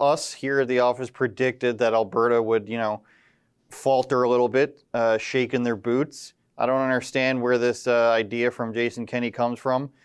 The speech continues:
Alberta N D P says is, has persuaded province to delay plans to end covid nineteen measures. If you are a real conservative government, why are you listening to the N D P is my first question.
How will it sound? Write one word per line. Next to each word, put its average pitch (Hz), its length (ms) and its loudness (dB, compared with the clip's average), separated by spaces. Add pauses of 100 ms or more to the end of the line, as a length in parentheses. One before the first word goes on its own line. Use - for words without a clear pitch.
(220)
Alberta 127 340 2
N 123 140 2
D 123 140 -2
P 127 260 -6
says 117 300 -4 (180)
is, 123 180 -2 (160)
has 127 220 -2
persuaded 147 640 -2
province 160 380 2
to 139 140 -6
delay 131 240 2
plans 131 360 -2
to 123 140 0
end 123 220 0 (240)
covid 131 560 -2
nineteen 127 360 -4
measures. 131 380 -2 (320)
If 170 240 0
you 185 220 2
are 143 420 2 (1040)
a 131 80 2
real 135 320 2
conservative 135 580 0
government, 123 420 2
why 117 200 2
are 123 100 2
you 123 140 2
listening 120 400 0
to 113 100 -4
the 113 140 -2
N 113 100 -2
D 110 140 -6
P 123 260 -4
is 110 60 -4
my 110 160 0
first 135 280 -2
question. 113 440 -2